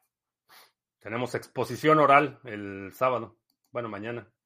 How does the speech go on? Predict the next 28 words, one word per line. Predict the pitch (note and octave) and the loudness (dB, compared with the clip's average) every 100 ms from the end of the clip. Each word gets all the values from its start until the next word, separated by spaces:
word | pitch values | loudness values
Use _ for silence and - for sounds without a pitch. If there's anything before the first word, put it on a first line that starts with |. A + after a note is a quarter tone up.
| _ | _
Y | A2 G#2+ | -10 -6
por | A#2 | -2
ahí | A2+ B2 | 0 2
hay, | C3+ C3+ - | 0 -2 -2
alguien | C#3 D3 C3+ | 0 0 -2
preguntaba | A2+ A2+ C#3+ C#3 | -4 2 4 4
que | A2+ | 0
si | - | -10
no | A#2 B2+ | -8 -6
pueden | C3 A#2+ A#2 | -6 -6 -8
participar, | G#2+ - - A2+ B2 B2 | -10 -10 -14 -2 -2 0
¿qué? | D3+ C#3+ - _ | -2 -2 -8 _
Este, | G#2 F#2 - _ G2+ F#2 F2+ F2 _ _ _ _ _ _ _ _ _ _ _ _ _ _ _ _ _ _ _ _ _ _ _ _ _ _ | -18 -18 -20 _ -12 -12 -12 -16 _ _ _ _ _ _ _ _ _ _ _ _ _ _ _ _ _ _ _ _ _ _ _ _ _ _
no | C#3 C#3+ E3 | -2 2 2
quiero, | F#3 F#3 F#3+ F3+ | 4 6 6 4
no | D3+ E3 | 0 0
quiero, | F3+ F3+ - - A2+ _ _ | -2 -2 -6 -18 -20 _ _
bueno, | - C3+ C3 | -8 -6 -4
mañana | B2+ D3 D3+ | -2 0 0
les | A2+ - | -2 -8
explico, | - A#2 A#2 - _ _ | -12 -12 -12 -16 _ _
<laughs> | A#2+ | -14
para | A#2 G2+ | -12 -12
que | - | -12
quede | B2 A#2 | -8 -6
en | |
la | G2+ | -6
grabación. | G2+ G2 F#2 G2+ - | -6 -6 -6 -10 -12